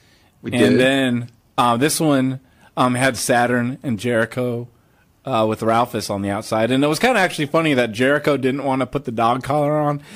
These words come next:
Speaker 2: and he wanted
Speaker 1: Hmm.
Speaker 2: Ralphus to do it. And Ralphus just kinda waves his finger at him and walks
Speaker 1: <laughs>
Speaker 2: away. Like, Ralphus, was he, like, mute or something? <laughs> 'Cause
Speaker 1: I'm
Speaker 2: I
Speaker 1: not
Speaker 2: don't
Speaker 1: sure
Speaker 2: know if he
Speaker 1: that
Speaker 2: ever talked.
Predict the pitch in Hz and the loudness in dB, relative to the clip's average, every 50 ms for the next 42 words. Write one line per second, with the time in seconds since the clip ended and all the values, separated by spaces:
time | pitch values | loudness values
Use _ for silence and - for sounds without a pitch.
0 | 202 165 - 151 160 151 151 156 147 139 117 113 123 123 131 135 - 170 165 165 | -12 -8 -2 0 2 2 4 4 2 2 2 2 4 4 4 4 2 0 0 0
1 | - 147 151 160 165 156 147 139 - - - 143 - 135 139 147 151 160 160 165 | 0 0 2 2 2 0 0 -4 -6 -14 -8 -4 -2 2 4 4 4 2 2 0
2 | 151 - 160 151 147 - 170 160 143 123 135 139 151 151 139 135 139 139 131 127 | -4 -2 -4 -2 0 0 2 2 2 4 4 4 2 2 0 -2 -4 -6 -6 -8
3 | - _ - 160 160 165 151 131 123 120 123 123 123 123 120 - _ _ _ - | -14 _ -4 -2 0 2 2 2 2 2 2 0 -2 -4 -6 -12 _ _ _ -6
4 | 135 143 139 135 139 - - - 127 131 123 127 131 139 - 156 170 185 196 202 | -2 2 2 2 2 2 0 0 0 2 2 2 2 2 2 2 2 4 2 2
5 | - 220 175 - - 147 151 147 208 262 233 208 185 - 139 120 117 117 117 127 | 2 0 -2 0 -2 -4 -2 0 0 0 2 2 2 0 0 -2 0 0 2 2
6 | 143 302 - - - _ _ _ _ _ - 160 160 156 180 180 185 185 190 185 | 0 -2 -4 -8 -20 _ _ _ _ _ -8 -6 -4 -2 -2 -2 -2 0 0 0
7 | 170 180 214 - - - - - - - - - - 320 302 226 - - - - | 0 0 -2 -4 -8 -20 -20 -18 -16 -14 -12 -10 -8 -8 -8 -8 -6 -2 0 2
8 | 269 294 - - - 269 - - 208 208 214 208 - 170 170 165 170 156 - - | 4 4 4 4 4 4 4 6 6 8 8 8 8 6 4 4 2 0 -2 0
9 | 165 185 165 139 127 - - | 0 0 0 0 -4 -12 -18